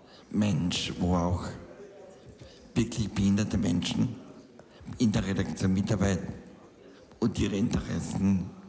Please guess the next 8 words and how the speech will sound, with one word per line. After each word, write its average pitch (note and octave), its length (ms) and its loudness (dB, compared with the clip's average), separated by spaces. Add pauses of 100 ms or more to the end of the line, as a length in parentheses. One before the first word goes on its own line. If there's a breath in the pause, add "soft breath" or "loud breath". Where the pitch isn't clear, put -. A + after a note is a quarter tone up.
(640 loud breath)
mitgestalten F#2 960 0
und F2+ 100 2
dann F2+ 240 2 (1200)
auch G2+ 240 -4
in F#2 140 2
den F#2 140 6
Medien F#2+ 300 2
Ausdruck - 560 -2